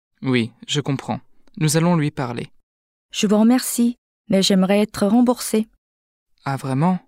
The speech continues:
Speaker 1: Pourquoi ?
Speaker 2: Sur, euh, huit cours, sept ont été annulés. C'est beaucoup trop. J'aimerais donc arrêter de suivre ce cours et être remboursée pour les sept cours qui ont été annulés.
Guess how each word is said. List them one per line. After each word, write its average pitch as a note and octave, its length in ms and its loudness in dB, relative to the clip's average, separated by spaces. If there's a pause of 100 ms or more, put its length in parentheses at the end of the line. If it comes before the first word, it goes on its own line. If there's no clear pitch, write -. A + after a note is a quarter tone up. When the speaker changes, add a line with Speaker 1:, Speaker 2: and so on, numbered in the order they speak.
(200)
Speaker 1:
Pourquoi ? D3 520 -6 (640)
Speaker 2:
Sur, A3 380 0
euh, G3 220 2
huit A3 180 2
cours, C#4+ 360 0 (420)
sept - 360 -2
ont G#3+ 160 4
été G3 240 0
annulés. F3 460 0 (340)
C'est - 240 -2
beaucoup B3+ 260 2
trop. - 300 -2 (720)
J'aimerais F#3+ 440 2
donc B3 320 2
arrêter G3+ 420 0
de F3+ 80 0
suivre G#3 440 0
ce - 140 -4
cours A#3 500 -4 (340)
et F#3 220 2
être - 200 -4
remboursée B3+ 580 0
pour F#3+ 280 -2
les F3+ 200 2
sept B3 300 -6
cours - 440 -4
qui - 120 0
ont F#3+ 100 2
été F#3+ 380 0
annulés. A3 460 2